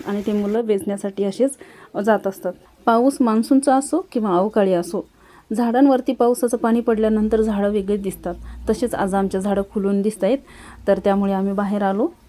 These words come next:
काही झाडांची शूटिंग केली, फुलांची शूटिंग केली. फुलं पण खूप छान दिसत होते. आणि इथे हे सफरचंदच्या झाडाचे पानं तोडत होते. उन्हाळ्यामध्ये भरपूर,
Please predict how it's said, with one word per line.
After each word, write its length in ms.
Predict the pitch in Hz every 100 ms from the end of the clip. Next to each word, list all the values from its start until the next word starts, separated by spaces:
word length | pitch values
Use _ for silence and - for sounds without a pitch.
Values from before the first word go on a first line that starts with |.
| -
काही 140 | 190 190
झाडांची 400 | 202 190 190 208
शूटिंग 320 | 220 226 269
केली, 220 | 247 233
फुलांची 400 | 247 214 190 196
शूटिंग 320 | 214 220 226 220
केली. 240 | 226 269
फुलं 240 | - 214
पण 180 | 202 226 226
खूप 300 | 233 247 240
छान 140 | 214
दिसत 180 | 220 233
होते. 280 | 233 226 294 - - - -
आणि 180 | 262 277
इथे 160 | 277
हे 100 | 285
सफरचंदच्या 540 | 285 277 247 233 226 233
झाडाचे 320 | 254 202 214
पानं 260 | 214 208 214
तोडत 160 | 247 254
होते. 240 | 214 247
उन्हाळ्यामध्ये 560 | 359 247 220 208 202 202
भरपूर, 440 | 214 208 - 262